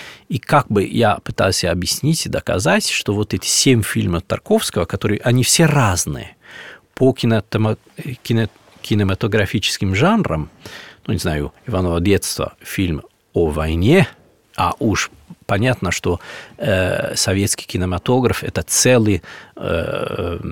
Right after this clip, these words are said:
целый жанр фильмов о войне, их очень много, правильно? Наверное, не, нет другого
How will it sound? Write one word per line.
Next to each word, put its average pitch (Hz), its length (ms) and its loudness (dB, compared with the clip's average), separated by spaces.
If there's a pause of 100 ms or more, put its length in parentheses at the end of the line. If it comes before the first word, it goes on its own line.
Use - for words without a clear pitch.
(340)
целый 107 300 2
жанр 107 520 4
фильмов 85 520 0
о 87 60 -6
войне, 92 440 0
их - 160 -6
очень - 260 0
много, 87 420 0
правильно? - 360 -2 (320)
Наверное, 104 580 0
не, 107 140 4
нет 101 720 2
другого 95 560 0